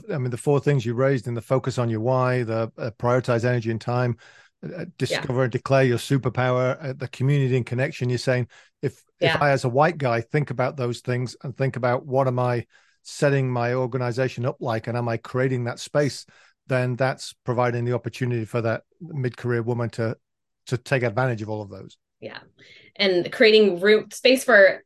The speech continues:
Speaker 2: everyone on your team, but especially this, this mid-career women.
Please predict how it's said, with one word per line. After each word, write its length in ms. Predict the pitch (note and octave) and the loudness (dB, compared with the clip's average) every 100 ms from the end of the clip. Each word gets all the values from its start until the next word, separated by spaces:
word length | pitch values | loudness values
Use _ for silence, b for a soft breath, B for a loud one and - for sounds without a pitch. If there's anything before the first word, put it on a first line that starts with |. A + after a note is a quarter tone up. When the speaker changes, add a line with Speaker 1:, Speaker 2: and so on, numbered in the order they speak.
| - | 0
Speaker 2:
everyone 400 | B3 B3+ G#3 F#3 | 6 6 6 4
on 120 | E3 | 2
your 120 | D#3 | 0
team, 340 | D3+ E3+ E3+ F#3+ | -2 -4 -4 -2
but 220 | F#3 E3 - | 0 0 -2
especially 500 | F3+ F3 E3 D#3+ D#3 | -2 -2 -2 -4 -2
this, 220 | E3 - | -6 -4
this 220 | D#3 D3 | -4 -4
mid-career 440 | E3+ C#3+ - C#3+ - | -2 -6 -4 -6 -6
women. 320 | D2 D#2+ G3+ | -8 -10 -12